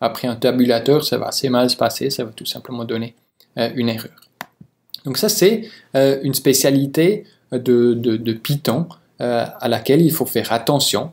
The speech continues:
C'est un peu, un peu différent des autres langages. Euh, ça, l'avantage, on va dire, qu'il faut être très rigoureux, ce qui est une bonne chose.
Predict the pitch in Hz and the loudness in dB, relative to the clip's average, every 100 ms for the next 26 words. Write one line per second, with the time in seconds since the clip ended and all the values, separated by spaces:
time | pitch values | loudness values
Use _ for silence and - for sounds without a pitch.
0 | - - 113 117 - 127 127 120 120 117 | -10 -6 -6 -4 2 6 6 4 0 -2
1 | 123 120 123 - 120 127 120 120 120 120 | 0 0 -2 -2 0 2 2 2 0 0
2 | 107 107 135 143 - - _ _ _ - | 0 2 2 0 -4 -20 _ _ _ -2
3 | 127 127 127 127 120 - - - - 135 | 2 4 4 0 -4 -8 -4 -2 2 2
4 | 131 131 - - - - - _ _ _ | 4 2 0 -6 -18 -18 -20 _ _ _
5 | _ _ _ _ _ _ - 120 143 185 | _ _ _ _ _ _ -6 0 2 2
6 | 175 165 143 131 117 - 120 113 117 120 | 2 2 2 2 -2 -4 -4 2 2 2
7 | 135 139 123 117 123 _ - 127 - 113 | 4 4 2 -4 -8 _ -8 -4 2 0
8 | - - - - 175 165 - 139 139 135 | 0 -12 -8 0 2 2 2 2 2 2
9 | 127 135 - - - 113 110 110 120 123 | 2 0 -2 -14 -6 -4 -2 0 0 0
10 | 143 170 - | -2 -2 -10